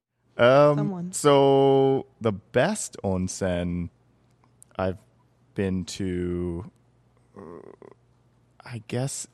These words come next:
Speaker 1: I guess I'd have to say Koyasan because it's,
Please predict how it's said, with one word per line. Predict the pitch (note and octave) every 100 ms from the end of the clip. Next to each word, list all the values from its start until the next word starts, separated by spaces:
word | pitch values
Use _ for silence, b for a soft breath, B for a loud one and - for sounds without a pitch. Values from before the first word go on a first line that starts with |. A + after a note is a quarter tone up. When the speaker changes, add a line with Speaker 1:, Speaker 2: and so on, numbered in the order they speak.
| _ _ -
Speaker 1:
I | A2+
guess | D3+ F3+
I'd | D3+
have |
to | D#3
say | C#3 A#2+
Koyasan | - G#2+ F#2+ - F#2 F2+ F#2
because | F2+ G2 F2
it's, | F2+ - - -